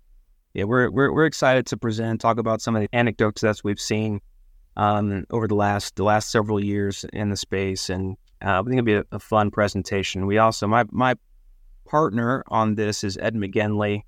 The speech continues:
He's an N A B P past president. He's the, uh, former president of the New Jersey Board of Pharmacy. He's also a pharmacist, of course, as well, and he's gonna really get into the nitty-gritty around scaling some of these operations, and so we're excited to have him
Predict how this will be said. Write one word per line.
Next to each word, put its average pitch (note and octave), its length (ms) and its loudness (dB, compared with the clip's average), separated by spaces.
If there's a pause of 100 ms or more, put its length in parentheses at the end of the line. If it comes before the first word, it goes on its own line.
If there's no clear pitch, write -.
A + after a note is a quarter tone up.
He's G#2 180 -4
an - 80 -8
N A2 120 2
A G#2 80 2
B G2+ 120 0
P G#2+ 200 -2
past G#2+ 340 -2
president. G#2+ 520 0
He's F#2+ 160 -6
the, F2+ 180 -4 (800)
uh, F#2 220 0
former G#2+ 200 0
president A2 360 2
of F#2+ 60 -4
the G2+ 60 -2
New G2+ 60 0
Jersey G#2+ 360 0
Board G2+ 260 -2
of G2+ 80 -6
Pharmacy. G#2 580 0
He's G2 120 -4
also F#2+ 300 0
a F#2+ 40 -4
pharmacist, G2 600 -4
of - 140 -10
course, G#2 380 -4
as F#2+ 100 -2
well, G2+ 360 2
and G2+ 100 0
he's B2 160 -2
gonna A#2 180 2
really G#2 180 0
get G#2 160 -4
into G#2 220 -2
the G#2 60 -4
nitty-gritty G2+ 580 -2
around G2+ 480 -2 (480)
scaling A#2 520 2
some A#2+ 180 0
of A#2 40 0
these A#2 180 0
operations, A#2 880 0
and G#2 100 -6
so G2+ 120 -8
we're G2 60 -4
excited G#2 360 0
to G2 80 -2
have G2+ 260 -2
him G2+ 300 -4